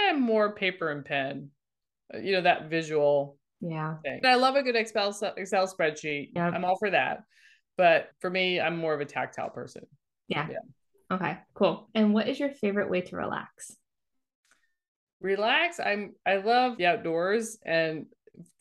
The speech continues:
Speaker 1: for me, exercise is super important. So swimming, if I'm regularly, or I go biking or, you know, walk the dog, just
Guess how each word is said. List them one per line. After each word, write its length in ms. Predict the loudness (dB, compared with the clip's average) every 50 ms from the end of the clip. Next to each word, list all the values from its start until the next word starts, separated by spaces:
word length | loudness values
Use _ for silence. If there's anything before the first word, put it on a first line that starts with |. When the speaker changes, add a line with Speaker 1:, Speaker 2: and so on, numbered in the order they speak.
| _ -10
Speaker 1:
for 80 | -4
me, 180 | 0 2 2 2
exercise 680 | 2 2 0 -2 -6 -6 0 2 4 4 4 4 0 -4
is 160 | -8 -10 -8
super 260 | -10 -10 -8 -8 -8
important. 480 | -8 -6 -6 -4 -4 -4 -6 -8 -10 -10
So 260 | -4 -2 -2 -2 -2
swimming, 600 | -4 -8 -12 -6 -6 -4 -2 -2 -2 -2 -4 -6
if 100 | -6 -6
I'm 140 | -6 -2 0
regularly, 540 | 0 0 0 -2 -2 -2 0 0 0 0 2
or 100 | 2 0
I 80 | -2
go 160 | -2 -2 -4 -4
biking 480 | -2 -2 -4 -2 -4 -6 -6 -4 -4 -4
or, 260 | -4 -4 -4 -6 -6 -6
you 60 | -6
know, 60 | -2
walk 260 | 0 0 0 0 -2 -8
the 60 | -4
dog, 480 | -2 0 2 2 2 2 0 -2 -6 _ _ _ _ _ _ -10
just 200 | -8 -8 -8